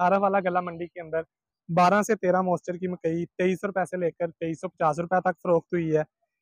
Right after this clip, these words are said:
इसी तरह चौदह से पन्द्रह मॉइस्चर की मकई बाईस सौ पचास रुपए से लेकर तेईस सौ रुपए, सतारह से अठारह मॉइस्चर की मकई इक्कीस सौ पचास रुपए से लेकर बाईस सौ रुपए तक फरोख्त हुई है।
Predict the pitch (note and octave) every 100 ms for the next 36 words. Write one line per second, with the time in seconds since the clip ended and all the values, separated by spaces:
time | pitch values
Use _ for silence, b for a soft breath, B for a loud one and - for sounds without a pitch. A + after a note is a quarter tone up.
0 | _ F3 A3 G3+ A3 - F#3+ F#3 G3+ G#3
1 | F3+ F#3+ F#3+ F3+ - F#3 F#3 F#3 F3 F3
2 | E3 E3 E3+ - G3 F#3 - D#3+ E3+ F3+
3 | E3 F3 E3 - E3 - D#3+ D#3 - F#3
4 | F#3 E3+ - _ _ _ _ - - F#3
5 | G#3+ G#3+ A3 G3+ G3 G3+ F#3+ - G3 G3
6 | G3 F3+ F#3+ F#3+ - G#3+ G#3 - F3+ E3
7 | F3 E3+ E3 E3+ D#3+ F3+ D#3 D#3+ D#3+ F#3
8 | F3 D3+ D3 - D3+ C3+ - C#3+ C3+